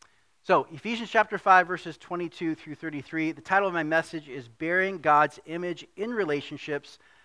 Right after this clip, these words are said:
Specifically, we're talking about marriage. As we've been going through the book of Ephesians, we have been talking about how we are image bearers. How by the way that we interact, the way that we live, because we've been created in the image of God, that we are to bear his image.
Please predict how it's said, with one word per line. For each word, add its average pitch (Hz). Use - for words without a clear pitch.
Specifically, 240
we're 190
talking 165
about 127
marriage. 120
As 165
we've 190
been 196
going 240
through 247
the 220
book 185
of 180
Ephesians, 143
we 160
have 156
been 165
talking 185
about 151
how 160
we 151
are 147
image 190
bearers. 123
How 160
by 170
the 180
way 196
that 220
we 160
interact, 190
the 156
way 180
that 214
we 190
live, 156
because 151
we've 156
been 156
created 180
in 165
the 151
image 226
of 131
God, 127
that 160
we 165
are 185
to 175
bear 180
his 185
image. 143